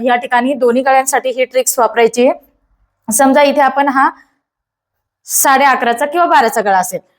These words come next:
तर अकराचा असेल तर साडे अकरा इंचावरती मार्किंग करायचं, बाराचा गळा असेल तर साडे बारा इंचावरती मार्किंग करायचंय.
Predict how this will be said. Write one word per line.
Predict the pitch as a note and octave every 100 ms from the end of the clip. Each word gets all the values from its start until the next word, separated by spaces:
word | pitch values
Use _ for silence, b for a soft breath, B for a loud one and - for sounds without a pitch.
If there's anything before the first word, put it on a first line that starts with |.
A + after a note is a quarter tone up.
| _ -
तर | C#4+
अकराचा | B3+ B3 D4 D4+
असेल | D#4 D4+
तर | D4+
साडे | D4 C4 C4+
अकरा | C4+ C4+
इंचावरती | C4+ C4 C4 C4+
मार्किंग | C4+ A#3+ B3
करायचं, | B3+ B3 -
बाराचा | A#3+ A#3 B3 C#4
गळा | C4
असेल | B3+ B3
तर | C#4+
साडे | B3+ A3+
बारा | A3+ A3
इंचावरती | A3+ A3+ A#3 A3+ B3+
मार्किंग | A#3 - F#3+
करायचंय. | F#3+ F3+ -